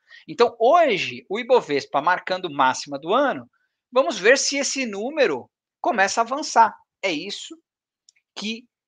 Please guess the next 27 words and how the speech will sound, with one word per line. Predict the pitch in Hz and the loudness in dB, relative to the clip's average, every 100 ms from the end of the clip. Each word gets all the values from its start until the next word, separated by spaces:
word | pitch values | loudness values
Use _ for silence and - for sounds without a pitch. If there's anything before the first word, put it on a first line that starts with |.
| _ | _
vai | - 120 165 240 | -6 0 0 2
trazer | 262 226 160 160 | 2 2 0 -2
pra | 175 170 | 0 -2
gente | 151 240 - | -4 -10 -8
alguma | - 190 185 233 | 0 0 0 -4
sinalização | 226 190 180 165 151 156 - 240 | -6 -6 -6 -6 -6 -8 -8 -12
que | - | -12
o | 208 | -8
mercado | 220 220 - 185 185 220 240 | -8 -8 -2 2 2 0 -6
começa | - 269 202 196 196 - | -4 -4 -2 -4 -4 -6
a | 226 | -8
destravar | 208 226 - 262 247 247 240 | -10 -10 -2 0 2 2 2
valor, | 269 240 220 214 - _ _ _ _ _ _ _ | -2 0 -2 -2 -12 _ _ _ _ _ _ _
tá? | - 120 175 - _ | -8 -6 -6 -10 _
O | _ | _
que | - | -16
que | 285 330 | -8 -4
é | 254 | -4
isso? | 165 135 - - | -6 -8 -10 -16
O | 110 | _
mercado | 127 160 - 143 | -14 -8 -4 -6
começa | 165 180 135 135 190 | -6 -8 -8 -4 -2
a | 202 | -2
entender | 202 233 233 151 160 214 | -6 -8 -8 -6 -4 -4
que | 208 - 131 - | -6 -14 -14 -8
as | 135 139 | -6 -6
ações | 156 - 131 131 139 196 - - | -4 -4 -6 -8 -10 -8 -10 -10